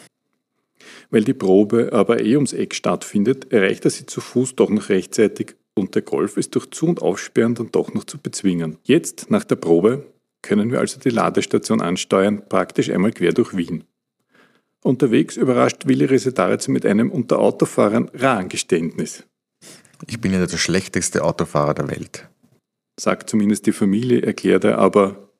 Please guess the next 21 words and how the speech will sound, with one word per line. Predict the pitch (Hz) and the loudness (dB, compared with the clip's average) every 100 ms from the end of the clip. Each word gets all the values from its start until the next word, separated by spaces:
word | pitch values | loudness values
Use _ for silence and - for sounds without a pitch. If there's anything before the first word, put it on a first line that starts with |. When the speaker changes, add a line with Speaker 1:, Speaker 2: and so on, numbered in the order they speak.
| _ | _
Speaker 2:
"So | - 92 117 | -10 -4 -4
schlecht | - 110 - | -2 -4 -4
kann's | 104 101 | -8 -6
nicht | 101 - | -6 -2
sein, | 85 120 - - - _ - | -2 -2 -6 -20 -20 _ -6
weil | 92 | -6
ich | 95 | -4
hab | 101 | -6
die | 95 | -6
Schmetterlinge | - 87 - 113 110 107 107 - | -4 -6 -4 -4 -4 -4 -6 -6
drei | - 85 123 131 | 0 2 2 0
V-W-Busmotoren | - 107 92 - 101 - 95 92 82 90 | -4 -4 -4 -4 -6 -6 -6 -4 -2 -2
lang | 90 90 87 | -2 -4 -6
unfallfrei | - 127 139 104 101 78 80 80 - | -6 -6 -2 -4 -4 -2 -2 -4 -12
zu | - - | -12 -8
Konzerten | 95 - - - | -6 -8 -12 -16
gebracht." | - - - - - _ _ _ _ _ - - - _ _ _ _ _ _ _ _ _ _ - _ | -14 -14 -18 -20 -20 _ _ _ _ _ -20 -20 -20 _ _ _ _ _ _ _ _ _ _ -20 _
Speaker 1:
Willi | 147 190 | 2 4
Resetaritz, | 156 120 120 82 87 - - | 4 2 0 0 0 -4 2
der | 120 | 4
Mann, | 123 85 82 90 | 4 2 -4 -12